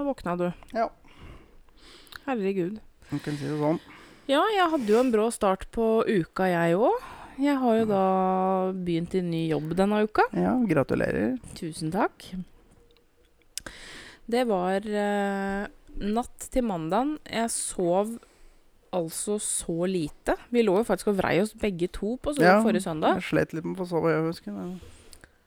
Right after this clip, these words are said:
Speaker 1: Eh, og jeg sov altså så lite, for jeg var så spent, ehm, på å begynne i ny jobb. Eh, men det gikk kjempefint, og da er det jo, ehm,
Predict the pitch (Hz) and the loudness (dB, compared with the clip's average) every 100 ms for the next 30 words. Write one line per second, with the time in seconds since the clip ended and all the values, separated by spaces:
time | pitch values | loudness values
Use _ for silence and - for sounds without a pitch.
0 | _ - 254 247 240 233 233 262 247 226 | _ -2 0 2 2 2 2 2 2 2
1 | - 220 208 185 160 - 220 - 190 185 | 0 0 2 2 0 -4 -4 -2 0 2
2 | 180 156 - 277 247 240 214 202 208 - | 0 -2 -4 0 0 0 2 0 -2 -4
3 | 165 - 196 302 - - - - - 202 | -4 -2 -2 -2 -6 -12 -12 -12 -8 -2
4 | 226 220 214 208 208 202 196 190 190 185 | -2 0 -2 -4 -4 -4 -6 -8 -8 -10
5 | - _ _ _ _ _ - - _ _ | -12 _ _ _ _ _ -20 -20 _ _
6 | - _ - 240 240 214 165 190 180 196 | -20 _ -10 -2 0 2 0 0 0 0
7 | 403 - - - - - - - - - | -2 -8 -20 -20 -20 -20 -20 -20 -10 0
8 | 240 247 254 247 247 233 - _ - 240 | 2 2 2 2 2 0 -8 _ -10 -6
9 | 262 202 165 233 254 220 208 202 175 170 | -4 -4 -2 -2 0 -2 2 4 4 4
10 | 196 208 - - - - - 202 196 190 | 2 2 -2 -14 -20 -14 -4 -2 -2 -2
11 | 185 180 180 - | -4 -4 -8 -10